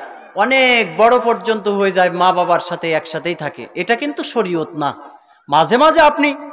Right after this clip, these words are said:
আদব শিক্ষা দেওয়ার জন্য রাখতে পারেন, কিন্তু এত আদর করা ঠিক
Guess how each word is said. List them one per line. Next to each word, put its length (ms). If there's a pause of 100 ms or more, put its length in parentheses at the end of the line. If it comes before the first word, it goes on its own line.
(260)
আদব 280
শিক্ষা 360
দেওয়ার 240
জন্য 200
রাখতে 360
পারেন, 280 (920)
কিন্তু 540 (720)
এত 240
আদর 340
করা 220
ঠিক 180